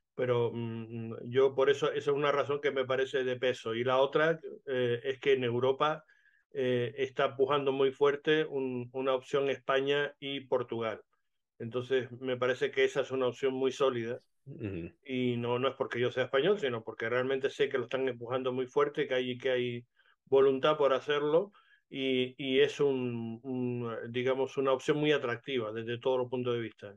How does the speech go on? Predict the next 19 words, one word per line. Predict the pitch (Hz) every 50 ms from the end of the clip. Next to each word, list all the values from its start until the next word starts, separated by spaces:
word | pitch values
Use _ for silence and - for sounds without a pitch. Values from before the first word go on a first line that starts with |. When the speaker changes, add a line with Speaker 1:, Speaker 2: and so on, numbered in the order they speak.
| _ -
Speaker 1:
Y | 131
entonces, | 120 123 131 127 113 - 131 98 95 92 -
Speaker 2:
Ujú. | 120
Speaker 1:
mm, | 117 113 113 113 -
como | - 127 123 123
normalmente | 120 123 127 135 143 147 151 156 156 151 151 139
la | 135 -
fifa | - 151 139 - - 139 143
hace, | 143 139 - 139 123 120 123 - _ _ _ _ _ _ _ _
digamos, | 127 127 123 139 135 135 120 120
eso, | 135 131 - 160
el | 151 135 -
cambiar | 131 123 123 123 127 139 147 143 139
de | 127 127
continente | 120 127 123 120 120 127 131 143 143 135 123 127 120 120 117 -
en, | - 123 120 117 113 113 113 -
en | 123 120 120 120 117
cada | - 139 135 135 135
edición, | 135 135 131 127 - 143 139 143 151 165 165